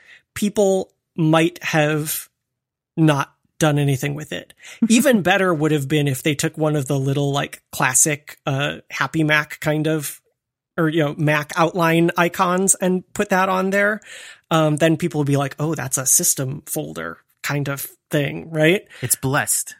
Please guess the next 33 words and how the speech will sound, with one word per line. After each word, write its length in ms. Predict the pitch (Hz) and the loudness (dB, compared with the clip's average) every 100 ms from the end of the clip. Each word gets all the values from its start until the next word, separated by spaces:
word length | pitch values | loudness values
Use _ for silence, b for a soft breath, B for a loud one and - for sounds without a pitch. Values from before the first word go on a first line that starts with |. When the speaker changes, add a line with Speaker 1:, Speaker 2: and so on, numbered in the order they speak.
| _ | _
Speaker 1:
But 160 | - 208 | -2 0
instead, 560 | 208 196 240 233 175 - | 2 0 0 0 0 -4
they 160 | 175 | -4
put 260 | 180 202 - _ _ _ | -4 -6 -10 _ _ _
pictures 500 | - 202 - 202 185 | -6 -2 0 2 0
of 200 | 185 143 | 0 -2
leather-bound 640 | 147 156 165 156 151 156 143 | -4 -2 0 0 -2 -2 -2
books 320 | 180 170 - | -2 2 2
on 120 | 151 | 2
it, 2000 | 127 147 - - 262 - - - 208 - - 226 _ - 339 320 294 302 285 262 | 0 0 -2 0 2 2 -2 -4 -4 -2 -6 -8 _ -12 -4 -4 -4 -8 -10 -10
<laughs> 20 | |
which 160 | 262 262 | -8 -6
was 140 | 302 | -4
a 60 | 277 | 0
huge 320 | 269 294 285 | 2 2 2
mistake. 600 | 247 - 156 139 160 - _ _ - | 2 2 2 0 -2 -6 _ _ -2
Um, 680 | 165 165 165 165 165 170 175 - | 2 2 0 0 -2 -4 -8 -4
yes, 320 | 165 143 - | 0 2 0
leading 320 | 165 147 151 143 | 0 0 -2 0
to 160 | 156 | 0
the, 280 | 139 139 139 | 0 -2 -2
the 380 | 143 135 135 143 - | -4 -4 -2 -6 -6
infamous 360 | 143 156 147 | -6 -2 -2
stories 320 | - 143 139 139 | -2 -2 -4 -4
of 100 | 139 | -4
Merlin 300 | 135 147 151 | -4 -4 -6
Mann 220 | 160 151 | -6 -6
deleting 340 | 151 156 156 | -8 -8 -4
his 120 | 156 | -2
library 360 | 156 165 165 131 | 0 -2 0 0
<laughs> 240 | - - 208 | 0 -2 -2
folder. 840 | - - - 208 185 139 - 135 - | 0 0 -2 0 0 -2 -4 -6 -6
Speaker 2:
<laughs> 400 | 151 139 151 | -4 -4 -6